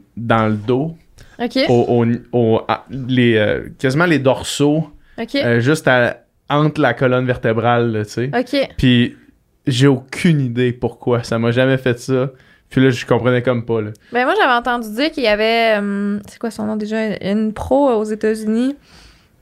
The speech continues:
Speaker 2: Euh, peu importe. En tout cas, elle, elle avait dit qu'elle travaillait beaucoup en musculation du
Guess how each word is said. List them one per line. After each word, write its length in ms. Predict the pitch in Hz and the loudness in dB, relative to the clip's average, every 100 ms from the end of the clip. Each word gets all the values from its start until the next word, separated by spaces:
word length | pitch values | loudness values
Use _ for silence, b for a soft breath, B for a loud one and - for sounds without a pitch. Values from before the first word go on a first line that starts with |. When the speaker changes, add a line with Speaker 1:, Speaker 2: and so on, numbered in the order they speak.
| _ _ _ _ - - | _ _ _ _ -14 -2
Speaker 2:
Euh, 380 | 202 185 175 170 - | 0 2 2 -2 -2
peu 80 | 220 | -2
importe. 240 | 202 185 - | -2 -4 -4
En 60 | 208 | -2
tout 60 | |
cas, 80 | 226 - | 0 2
elle, 140 | 269 | 2
elle 80 | 262 | 2
avait 200 | 202 202 | 2 0
dit 80 | 202 | -2
qu'elle 100 | 311 | -6
travaillait 240 | - 196 | -2 -2
beaucoup 380 | 202 226 233 285 | 0 -4 -2 -2
en 140 | 247 208 | 0 0
musculation 640 | 202 - 226 196 208 202 | -2 -2 -2 0 0 -2
du 160 | 196 | -2